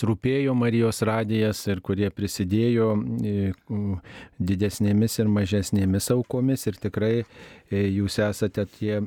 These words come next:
visuotinės kunigystės dalininkai, kurie ne tik tai meldžiatės, bet ir, nu, aukojate ir nuo savo turbūt, e, kasnelio atskiriate dalelę ir sutaupote kažką tam, kad Marijos radijas galėtų skambėti jūsų namuose.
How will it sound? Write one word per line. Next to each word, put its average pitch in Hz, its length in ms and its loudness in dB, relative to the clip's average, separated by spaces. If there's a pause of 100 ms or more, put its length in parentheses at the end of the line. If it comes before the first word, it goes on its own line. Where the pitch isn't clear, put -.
(260)
visuotinės 117 640 0
kunigystės 104 640 -2
dalininkai, 104 640 2
kurie 101 320 -2
ne 98 80 -2
tik - 240 -8
tai 98 160 -2
meldžiatės, 117 800 -2 (560)
bet 107 300 -2
ir, 110 180 0 (220)
nu, 104 360 2
aukojate 127 760 0 (260)
ir 101 200 0
nuo 98 200 2
savo 98 320 -2
turbūt, 98 480 -2
e, 98 380 -2 (420)
kasnelio 120 720 0 (240)
atskiriate 117 680 -2
dalelę 117 600 0
ir 98 160 -2
sutaupote 113 720 -2
kažką 117 460 -2
tam, 107 220 -2
kad 104 280 -4
Marijos 104 480 0
radijas 104 880 -2
galėtų 101 400 0
skambėti 113 640 0
jūsų 113 320 0
namuose. 107 600 2